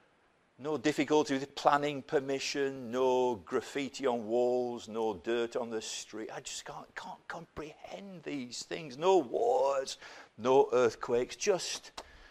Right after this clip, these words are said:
just, that's gone. Gone the sorrows. I've got no more tears, we're told. Oh, why? Because Jesus is risen from the dead.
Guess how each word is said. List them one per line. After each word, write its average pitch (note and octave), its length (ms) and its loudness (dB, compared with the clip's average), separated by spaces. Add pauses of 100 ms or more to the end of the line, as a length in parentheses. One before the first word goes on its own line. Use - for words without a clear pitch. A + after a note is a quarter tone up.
(160)
just, - 440 2 (580)
that's D3 200 0
gone. C3+ 380 6 (1080)
Gone C3 220 6
the A2+ 100 6
sorrows. D3 1160 6 (440)
I've G#2 60 -8
got C3 140 2
no D#3 180 12
more E3 260 10
tears, C#3+ 640 2
we're C3 120 2
told. C#3 460 -4 (160)
Oh, A2 220 2 (540)
why? A#3+ 280 4 (280)
Because D3+ 380 2
Jesus G#3 600 -4
is G2+ 140 -6
risen B2 400 -2 (380)
from D#3 220 -2
the D3+ 100 -2
dead. G3+ 320 -2